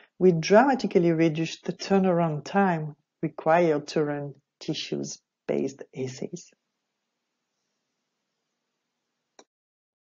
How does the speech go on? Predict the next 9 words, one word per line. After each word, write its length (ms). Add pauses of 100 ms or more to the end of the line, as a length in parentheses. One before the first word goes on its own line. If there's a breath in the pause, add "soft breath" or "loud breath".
(500)
To 80
perform 460
staining 580 (100)
using 460
our 280
F 180
F 180
X 220
technology, 720